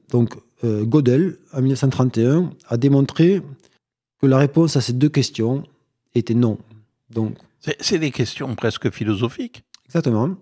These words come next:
Speaker 2: Et comment on les démontre mathématiquement ?
Speaker 1: Euh, ben c'est, euh, c'est pas compliqué, ça fait affaire à la logique. Et dès qu'on touche à la logique, ça, ça défie un peu le, l'intuition et, euh, et c'est, et c'est pas facile.
Speaker 2: Alors, par exemple, la première question,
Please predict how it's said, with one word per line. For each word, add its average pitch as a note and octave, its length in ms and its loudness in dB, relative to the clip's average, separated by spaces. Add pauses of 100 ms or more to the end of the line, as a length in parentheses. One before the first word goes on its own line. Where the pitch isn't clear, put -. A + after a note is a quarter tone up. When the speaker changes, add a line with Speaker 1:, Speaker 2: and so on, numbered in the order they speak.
(120)
Speaker 2:
Et - 60 -14
comment C3 300 -2
on - 20 2
les B2 120 0
démontre A2 440 -2
mathématiquement ? G#2 720 -6 (500)
Speaker 1:
Euh, C#3 240 4
ben C3+ 160 0
c'est, C#3+ 280 2
euh, B2 280 2
c'est C#3+ 140 -4
pas F3 100 0
compliqué, C#3 380 0
ça G3+ 120 0
fait F3 120 2
affaire E3+ 220 2
à - 20 4
la D3+ 60 4
logique. A#2 340 0 (120)
Et B2 200 2
dès C#3 100 0
qu'on D#3 180 2
touche E3 200 -4
à D3 60 4
la C3+ 40 4
logique, C3 460 0
ça, A#2+ 480 0
ça - 120 -4
défie C3+ 300 0
un C3+ 80 2
peu D#3 220 0
le, G#2+ 560 0 (400)
l'intuition D#3 720 0
et, B2+ 240 4
euh, A2 360 -2 (800)
et C#3 60 -6
c'est, - 140 -8
et C#3 100 -2
c'est - 160 -2
pas F#3 140 -4
facile. A#2 500 -4 (480)
Speaker 2:
Alors, A2+ 200 2
par A#2 220 -4
exemple, B2+ 380 -2
la A2 60 2
première A2+ 340 -6
question, A2+ 400 -8